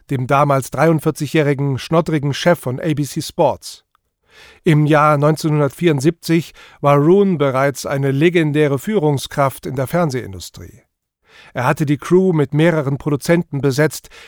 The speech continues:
die für ihn arbeiteten. Am Abend vor dem Konzert probten sie die gesamte Show.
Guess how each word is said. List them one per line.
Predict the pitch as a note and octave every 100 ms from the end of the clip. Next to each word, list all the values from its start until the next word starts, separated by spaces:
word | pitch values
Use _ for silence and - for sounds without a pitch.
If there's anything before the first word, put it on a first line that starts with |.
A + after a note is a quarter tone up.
| _
die | D#3
für | C#3+ F3
ihn | F3+
arbeiteten. | E3 B2+ G#2 F#2+ A2 - - _ _ _ _ -
Am | - D#3
Abend | D3 D#3 F#3 G3+
vor | -
dem | F3+ D#3+
Konzert | C#3+ C3 D#3 F#3+ G#3+ -
probten | D#3+ G3 - F#3+
sie | E3+ E3+
die | D3
gesamte | C#3 C3 C3+ E3+ D#3+
Show. | - A#2 -